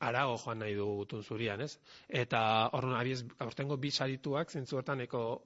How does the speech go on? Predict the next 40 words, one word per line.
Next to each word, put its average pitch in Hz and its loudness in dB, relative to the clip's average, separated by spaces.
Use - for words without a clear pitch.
eh, 120 -4
eredugarria 120 2
dira, 110 2
ez? - -4
Bat 120 0
haur 113 0
eta 117 -2
gazte 120 -2
literaturan 117 -2
parte 110 -2
hartzen 117 -6
du 117 -4
batez 117 -4
ere, 143 0
edo 107 0
lan 113 -2
egiten 117 -6
du 120 -4
batez 110 -6
ere, 135 -2
Maria 113 -4
Asun 127 -8
Landak, 131 -4
eta - -8
besteak, 113 -4
eh, 101 -6
Juan 107 -6
Mayorgak 104 -4
antzerkigintzan, 101 -10
ez? 147 -12
Eta, 123 -6
orduan, 113 -8
bueno, 104 -10
ba, 127 -12
ba, 131 0
horri 117 2
tiraka 120 0
horregatik 104 -4
sari 101 -6
hauek. 98 -12